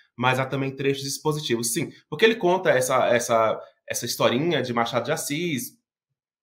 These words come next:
essa narração de quando ele era funcionário público, mas também há uma exposição de, do período histórico, explica um pouco quem era o ministro, ah, o, o presidente.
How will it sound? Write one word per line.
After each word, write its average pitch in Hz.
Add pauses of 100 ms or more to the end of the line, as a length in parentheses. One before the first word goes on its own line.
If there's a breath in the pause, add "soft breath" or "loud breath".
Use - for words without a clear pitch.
(240)
essa 117
narração 120
de 120
quando 113
ele 110
era 110 (260 loud breath)
funcionário 120
público, 160
mas 190
também 180
há 170
uma 190
exposição 151
de, 131
do 131
período 143
histórico, 143
explica 139
um 139
pouco 175 (220 loud breath)
quem 160
era 143
o 156
ministro, 131
ah, 117
o, -
o -
presidente. 131